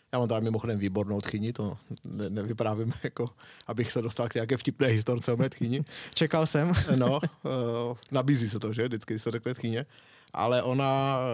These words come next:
Speaker 1: já když jsem přijel, já jsem potom přijel pro svou rodinu, protože jsem měl manželku, měl jsem, eh, čerstvě narozenou dceru a měl jsem tchyni a ona měla, eh, bylo jí hodně špatně.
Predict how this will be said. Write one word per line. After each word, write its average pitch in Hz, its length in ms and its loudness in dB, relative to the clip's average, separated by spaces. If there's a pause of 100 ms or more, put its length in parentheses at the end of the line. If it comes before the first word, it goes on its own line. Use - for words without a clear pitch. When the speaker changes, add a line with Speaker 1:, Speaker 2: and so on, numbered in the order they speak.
(120)
Speaker 1:
já 113 100 0
když 123 120 -4
jsem 160 140 0
přijel, 135 380 0
já 143 80 -2
jsem 131 160 -2
potom 135 220 -2
přijel 127 160 -2
pro 120 120 -2
svou 139 160 2
rodinu, 131 220 2
protože 131 100 -2
jsem 131 100 -2
měl 127 120 0
manželku, 135 580 0
měl 120 140 -2
jsem, 123 180 -2 (320)
eh, 107 40 -2
čerstvě 120 300 -4
narozenou 123 420 -2
dceru 156 340 0 (800)
a - 40 -8
měl 113 120 0
jsem 147 180 2
tchyni 131 400 2
a 117 180 -2
ona 131 200 0
měla, 131 640 2 (120)
eh, 113 560 -4 (120)
bylo 127 200 2
jí 127 80 4
hodně 123 240 2
špatně. - 400 -6